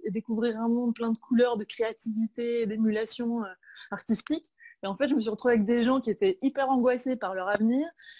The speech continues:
qui, euh, se destinaient à être profs. Alors, j'en avais pas du tout la vocation, mais j'en avais pas, je n'étais pas la seule. Il y en a plein, c'était surtout qui se disaient, « Bon, ben,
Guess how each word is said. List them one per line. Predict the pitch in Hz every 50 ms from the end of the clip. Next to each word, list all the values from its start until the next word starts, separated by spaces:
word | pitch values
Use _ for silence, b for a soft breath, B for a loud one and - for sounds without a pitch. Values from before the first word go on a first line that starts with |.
| B B _ _
qui, | - - 240 226 220 208
euh, | 202 202 196 190
se | 196 - - 214
destinaient | 190 226 226 - - - 247 240 233
à | 214
être | 214
profs. | - - 247 240 233 -
Alors, | 190 196 190
j'en | 180 180
avais | 180 175 175
pas | - 247 254
du | 226 -
tout | -
la | 254 233
vocation, | 220 220 214 226 220 220 - 214
mais | 196 175 175
j'en | 185 180
avais | 170 175 170 165
pas, | - 185 180 196 180 -
je | - 190
n'étais | 185 170 - -
pas | -
la | 233 220 202
seule. | - - 233 294 330 _ _ b b b
Il | 185
y |
en | 190
a |
plein, | - - 254 254
c'était | 240 233 208 - 196
surtout | 180 - 202 190 - 226
qui | 208 208
se | 185
disaient, « | 175 185 190 208 208
Bon, | 233 240 226
ben, | 196 190 170